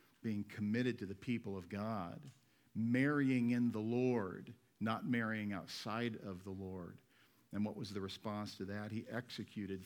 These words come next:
thousands upon thousands of Israelites. And you might think and say, "Well, praise God, he doesn't execute us today." Yeah, that's right. That's right. But the fact that you and I have more grace does not mean that we have more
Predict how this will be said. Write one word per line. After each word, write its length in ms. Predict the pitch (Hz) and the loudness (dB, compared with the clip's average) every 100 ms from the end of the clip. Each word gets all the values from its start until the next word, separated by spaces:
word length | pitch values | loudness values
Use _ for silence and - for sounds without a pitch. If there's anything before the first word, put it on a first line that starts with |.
| - - | -8 0
thousands 540 | 113 135 113 98 92 | 2 2 0 -2 -6
upon 360 | 92 107 98 95 - | -8 -6 -6 -6 -6
thousands 640 | 113 123 135 107 104 90 - - - - - | 0 2 2 0 -2 -6 -10 -20 -20 -20 -10
of 180 | 120 110 - | -6 -4 2
Israelites. 920 | 135 120 113 92 90 82 - - - _ _ _ _ _ _ _ _ _ _ 104 | 2 2 0 0 -2 -6 -12 -12 -14 _ _ _ _ _ _ _ _ _ _ -4
And 100 | 110 | 0
you 80 | |
might 240 | 107 107 - - | 2 0 -4 -12
think 360 | - 113 107 101 | -4 -2 -2 -2
and 120 | 98 | -4
say, 220 | - 117 | -2 -2
"Well, 100 | 104 | -2
praise 320 | 92 123 107 95 | -2 0 0 0
God, 340 | 110 110 107 | -2 0 0
he 60 | 92 | -4
doesn't 280 | 98 92 | -6 -4
execute 460 | 104 - 92 104 98 | -6 -6 -10 -8 -4
us 240 | 98 95 | -6 -6
today." 400 | - 98 113 101 95 | -8 -4 -2 -2 -2
Yeah, 200 | 110 92 | -2 -2
that's 300 | 101 - 117 | -6 -8 -8
right. 340 | 104 90 90 - _ - | -6 -8 -10 -18 _ -12
That's 200 | 90 - | -12 -10
right. 320 | - 50 - - - - - | -12 -12 -14 -20 -20 -20 -10
But 120 | 92 | -8
the 80 | 101 | -4
fact 280 | - 113 113 | -2 -2 -2
that 80 | 104 | -4
you 180 | 113 113 | -2 0
and 80 | |
I 100 | 107 | -2
have 240 | 95 101 95 | -2 -4 -4
more 200 | 104 98 | -4 -4
grace 520 | 92 107 87 85 - - _ | -2 -2 -2 -6 -12 -18 _
does 180 | 87 82 | -10 -2
not 300 | 104 113 - | 0 0 -2
mean 340 | 95 90 82 - - | -4 -4 -6 -10 -12
that 100 | 76 | -8
we 120 | 92 92 | -6 -6
have 160 | 87 | -6
more 380 | 98 95 90 | -6 -4 -6